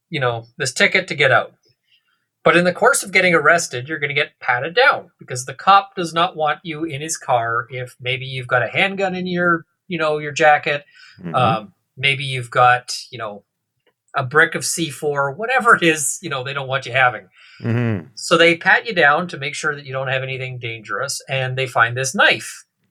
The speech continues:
Speaker 1: And the question they'll always ask is, "What's this for?" And a lot of the time people say, "Oh, well, you know, it's a real dangerous neighborhood.
Speaker 2: Uh.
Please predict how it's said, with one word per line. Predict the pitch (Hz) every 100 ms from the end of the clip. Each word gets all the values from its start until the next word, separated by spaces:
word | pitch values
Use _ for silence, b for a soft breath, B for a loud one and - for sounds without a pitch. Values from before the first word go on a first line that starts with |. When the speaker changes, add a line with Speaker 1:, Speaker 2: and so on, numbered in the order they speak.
| -
Speaker 1:
And | 131
the | 120
question | - 190 208 - 208
they'll | 202
always | 180 180 165
ask | 120 123 127
is, | 135 120 - _ _ _ _ _ -
"What's | 139 139
this | 220 277
for?" | - 143 - - _ _ _ _ _ _ _ _ _ _ -
And | 143 131 131
a | -
lot | - 135 139 180
of | 214
the |
time | 196 202 208
people | 147 147 147
say, | 131 131
"Oh, | 135 160
well, | 147 147
you | 147
know, | 170 160
it's | 160
a |
real | 151 233 254
dangerous | 135 135 156 147 139 123
neighborhood. | 127 120 107 104 101 - _ -
Speaker 2:
Uh. | 90 98 104